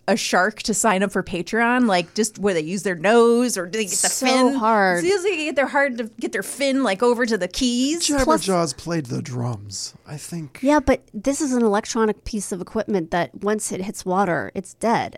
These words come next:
Speaker 2: You can't
Speaker 3: Oh,
Speaker 2: bring a, you
Speaker 3: that's
Speaker 2: can't bring
Speaker 3: true.
Speaker 2: an iPad or a
Speaker 1: Oh.
Speaker 2: I mean
Speaker 1: Sven, Sven's
Speaker 2: oh,
Speaker 1: phone
Speaker 2: yeah,
Speaker 1: can
Speaker 2: you
Speaker 1: go
Speaker 2: said,
Speaker 1: underwater.
Speaker 2: you did say
Speaker 1: So
Speaker 2: that, yeah.
Speaker 1: here's my, my thinking is the
Speaker 2: Mm-hmm.
Speaker 1: shark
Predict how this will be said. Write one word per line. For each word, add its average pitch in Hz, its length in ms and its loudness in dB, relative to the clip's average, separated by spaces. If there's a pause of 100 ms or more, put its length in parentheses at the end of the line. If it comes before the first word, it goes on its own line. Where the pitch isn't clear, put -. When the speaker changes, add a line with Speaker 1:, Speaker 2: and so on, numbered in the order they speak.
Speaker 2:
You 208 120 -12
can't 262 280 -2
Speaker 3:
Oh, - 160 -10
Speaker 2:
bring 202 140 2
a, 185 100 4
you 170 120 -6
Speaker 3:
that's 123 140 -6
Speaker 2:
can't - 120 2
bring 214 180 2
Speaker 3:
true. 139 80 -4
Speaker 2:
an 151 220 0
iPad 156 400 0
or 175 160 2
a 143 180 -4 (360)
Speaker 1:
Oh. 180 220 4 (300)
Speaker 2:
I 208 80 2
mean 185 340 2
Speaker 1:
Sven, 240 480 0
Sven's 269 360 2
Speaker 2:
oh, - 20 -16
Speaker 1:
phone 254 240 4
Speaker 2:
yeah, 208 100 6
Speaker 1:
can 269 100 4
Speaker 2:
you - 60 4
Speaker 1:
go 240 80 6
Speaker 2:
said, 233 120 4
Speaker 1:
underwater. 269 440 4
Speaker 2:
you 196 120 0
did 190 180 -6
say - 180 2
Speaker 1:
So 233 240 6
Speaker 2:
that, 214 80 -2
yeah. 170 60 2
Speaker 1:
here's 311 180 2
my, 277 300 4
my 240 260 4
thinking 175 480 -6
is 160 460 -6
the 185 100 -6
Speaker 2:
Mm-hmm. 190 140 -2
Speaker 1:
shark 233 420 0